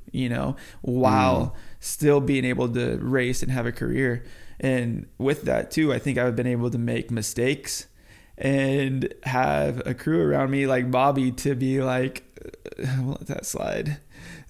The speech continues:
Speaker 1: which is good,
Speaker 2: Yeah.
Speaker 1: you know, <laughs> 'cause it's,
Speaker 2: Yeah.
Speaker 1: I mean, it's working out.
Speaker 2: Well,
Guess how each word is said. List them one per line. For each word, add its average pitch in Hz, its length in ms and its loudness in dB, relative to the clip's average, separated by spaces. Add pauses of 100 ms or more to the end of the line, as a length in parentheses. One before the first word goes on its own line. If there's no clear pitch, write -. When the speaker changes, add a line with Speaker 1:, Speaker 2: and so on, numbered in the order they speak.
Speaker 1:
which 143 220 4
is 135 140 4
good, 135 300 8
Speaker 2:
Yeah. - 180 6 (120)
Speaker 1:
you 156 200 2
know, 160 160 8
<laughs> 160 260 6
'cause 156 220 6
it's, 156 160 4
Speaker 2:
Yeah. - 280 6
Speaker 1:
I 156 60 2
mean, 147 160 2
it's 143 140 0
working 143 340 2
out. 113 340 -4 (1400)
Speaker 2:
Well, 147 260 4